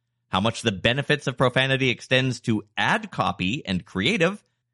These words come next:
and how much she recommends you change your brand's community guidelines to account for this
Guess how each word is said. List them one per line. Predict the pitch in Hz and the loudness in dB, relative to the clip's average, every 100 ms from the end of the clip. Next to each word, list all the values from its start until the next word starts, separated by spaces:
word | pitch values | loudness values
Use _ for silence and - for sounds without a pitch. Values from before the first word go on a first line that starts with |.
| _ 123 | _ -2
and | 135 | 0
how | 131 131 | 0 0
much | 135 - | 0 0
she | 131 | 2
recommends | 120 127 113 110 | 2 2 2 2
you | 110 | 0
change | 101 120 110 98 | 2 2 2 2
your | 92 | 0
brand's | 113 117 113 - | 2 2 0 -4
community | - 101 107 247 190 87 | -4 0 2 2 0 -2
guidelines | - 76 76 78 85 143 - | -2 -4 -2 -2 0 -2 -4
to | 87 | -8
account | 78 - 85 - | -8 -4 -4 -4
for | - 82 | -8 -8
this | 71 - | -8 -12